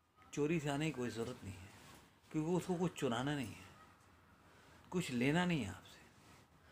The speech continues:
आपके पास ऐसा कुछ भी नहीं है जो वो ले सकता है, क्योंकि वो संसारिक चीज़ों में विश्वास ही नहीं करता,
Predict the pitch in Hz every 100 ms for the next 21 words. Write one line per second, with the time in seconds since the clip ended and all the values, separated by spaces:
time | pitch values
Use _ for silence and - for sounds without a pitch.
0 | - - - - - - - - - -
1 | - - 160 - 214 196 175 180 196 190
2 | 185 202 220 196 190 185 180 170 139 131
3 | 139 - 95 - 92 - - - - _
4 | _ _ - - - - - _ - -
5 | _ _ _ - - _ - _ - -
6 | - _ _ - - _ - _ _ -
7 | - 165 165 185 160 208 208 - _ _
8 | _ _ _ _ _ - 156 143 147 156
9 | 190 180 165 185 180 156 143 135 - 170
10 | 131 95 92